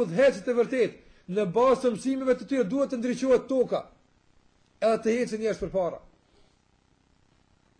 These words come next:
Thot Allahu Gjelle wa Ala në surën Maryam,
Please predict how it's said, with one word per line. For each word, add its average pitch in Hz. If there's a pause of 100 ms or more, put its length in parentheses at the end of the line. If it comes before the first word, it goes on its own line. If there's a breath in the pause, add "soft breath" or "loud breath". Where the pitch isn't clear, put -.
(920)
Thot 196
Allahu 214
Gjelle 214
wa 220
Ala 220
në 185
surën 208
Maryam, 214